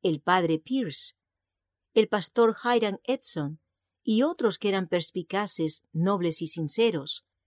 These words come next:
se contaban entre los que después de pasar la fecha de mil ochocientos cuarenta y cuatro escudriñaban en procura de la verdad, como quien busca un tesoro escondido.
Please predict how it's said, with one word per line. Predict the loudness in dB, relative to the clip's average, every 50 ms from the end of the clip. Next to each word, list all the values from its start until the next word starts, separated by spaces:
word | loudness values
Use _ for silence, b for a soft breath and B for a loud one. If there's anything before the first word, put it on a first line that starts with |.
| _ _ _ -6
se | 0 2 2 2
contaban | 2 2 -2 -2 -2 -2 -2 -2 0 2 0 0 0 -2 -4 -8 _ _ _ _ 2
entre | 4 4 6 6 6 6
los | 4 4 0 0
que | 0 2
después | 2 0 0 2 2 2 2 4
de | 0 0
pasar | 0 -2 -4 -2 -2 -2 -2
la | -2 -4 -4
fecha | -2 -2 -2 -2 0 -2 -2
de | 0 0
mil | 0 0 -2
ochocientos | -2 -4 -6 -6 -4 -4 -4 -4 -4 -6 -4
cuarenta | -2 0 0 0 -2 -2 -6
y | -4
cuatro | -2 -2 -2 -2 -2 -2 -4 -4 -4 _ _ _ _ _ _ _ _ _ _ 2
escudriñaban | 2 2 2 0 0 0 0 2 2 0 2 2 2 2 2 2 2 2 2
en | 2 2 0 0
procura | 0 -2 -2 -2 _ -6 -2 0 2 2 2 2
de | 2 2
la | 2 2
verdad, | 0 0 -2 -2 -2 -2 -2 -2 -2 _ _ _ _ _ _ _ _ _ _ _ _ _ _ _ _ -4
como | -2 0 0 0 -2
quien | -2 0 0 0 0
busca | 0 0 0 -2 -2 0 0
un | 0 0 0 -2
tesoro | 0 -2 -2 0 -2 0 0 0 0 0
escondido. | -2 -2 -2 -4 -4 -2 -2 -2 -2 -4 -6 -8 -10